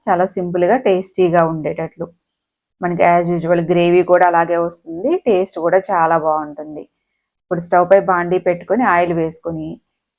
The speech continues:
కొంచెం షాజీరా, సోంపు, సోంపు ఫ్లేవర్ అయితే చాలా బాగుంటుంది, ట్రై చేయండి కర్రీస్ చేసుకునేటప్పుడు. ఆ, ఇవి వేగిన తర్వాత ఉల్లిపాయ,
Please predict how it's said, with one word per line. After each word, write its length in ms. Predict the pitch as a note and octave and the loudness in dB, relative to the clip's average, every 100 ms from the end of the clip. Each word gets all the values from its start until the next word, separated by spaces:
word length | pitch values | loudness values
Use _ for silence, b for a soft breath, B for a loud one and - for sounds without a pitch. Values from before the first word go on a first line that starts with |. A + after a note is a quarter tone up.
| - | 0
కొంచెం 400 | F#3+ F#3 G3+ - | 0 0 -4 -6
షాజీరా, 720 | - F3+ F3+ F3+ F#3+ C#4 A4 - - | -2 0 0 2 2 0 -4 -10 -6
సోంపు, 560 | G#3 E3+ D3+ C#3+ - _ _ _ _ _ _ | 2 2 2 -8 -16 _ _ _ _ _ _
సోంపు 340 | - G3 G3 G3 | 0 2 2 0
ఫ్లేవర్ 400 | - F#3+ F3+ F3 | 0 2 2 2
అయితే 240 | F3 A#3 | 0 0
చాలా 400 | B3 G3+ E3 F3 | -2 0 2 2
బాగుంటుంది, 720 | E3+ E3+ D#3+ E3 D#3 D#3 F3+ | 2 0 -2 -4 -8 -8 -6
ట్రై 300 | C#4 G#3+ E3+ | -4 0 0
చేయండి 400 | E3+ F3+ F3 D#3+ | -2 -4 -4 -6
కర్రీస్ 480 | D#3 D#3+ E3 E3+ - | -6 -6 -4 -6 -4
చేసుకునేటప్పుడు. 840 | F3 E3+ - E3 D3+ D3+ - A3+ E4 _ _ _ _ _ _ _ - | -4 -4 -8 -8 -6 -8 -6 -4 -4 _ _ _ _ _ _ _ -8
ఆ, 140 | E3+ | -4
ఇవి 220 | - F3+ F3+ | -2 0 2
వేగిన 380 | F3 E3+ F#3+ | 2 2 0
తర్వాత 680 | F#3+ F3 E3 D#3+ B3+ E4+ E4 - | 2 0 2 0 0 -4 -6 -10
ఉల్లిపాయ, 680 | F3+ F3 F3 F3 D#3+ D#3 E3 | -4 -2 0 0 0 -2 -6